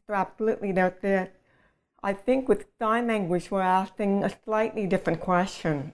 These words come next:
We're asking, are there affordances? Are there things that you can do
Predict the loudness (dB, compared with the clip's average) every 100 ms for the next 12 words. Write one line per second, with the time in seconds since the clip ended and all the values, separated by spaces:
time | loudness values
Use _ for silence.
0 | _ -2 0 2 0 -4 -4 -2 0 -2
1 | -4 -12 _ _ _ _ _ _ _ _
2 | _ 0 2 2 2 0 2 2 0 0
3 | -4 -6 -12 -2 0 0 0 -4 -6 -4
4 | -4 -4 -12 _ _ _ _ _ _ _
5 | _ _ _ _ 2 2 4 0 -2 -2
6 | -2 0 0 -2 -2 0 0 -2 -8 0
7 | 2 2 2 4 4 2 -10